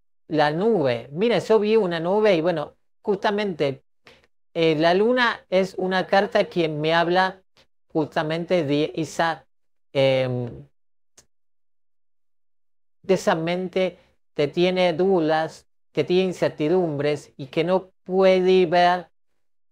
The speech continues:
em, por sus negatividades, no puede ver lo bueno que está por llegar. Pero me quedo con esta imagen que va a comenzar a despejarse lentamente.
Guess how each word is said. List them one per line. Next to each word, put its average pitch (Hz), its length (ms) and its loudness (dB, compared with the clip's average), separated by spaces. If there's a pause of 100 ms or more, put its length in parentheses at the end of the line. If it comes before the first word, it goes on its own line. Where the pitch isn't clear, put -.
(160)
em, 143 1000 0 (580)
por 151 160 0
sus 156 180 -4
negatividades, 165 880 0
no 160 200 -2
puede 165 320 2
ver 170 380 0 (720)
lo 139 260 0
bueno 170 580 0
que 135 80 -4
está 147 280 -2
por 127 140 -4
llegar. - 540 -8 (1900)
Pero 180 160 2
me 185 160 0
quedo 226 260 6
con 220 120 2
esta 208 400 0
imagen 170 680 -2 (840)
que 143 160 -4
va 180 160 4
a 202 80 4
comenzar 185 460 0
a 165 80 4
despejarse 139 1040 -2
lentamente. 147 1040 -2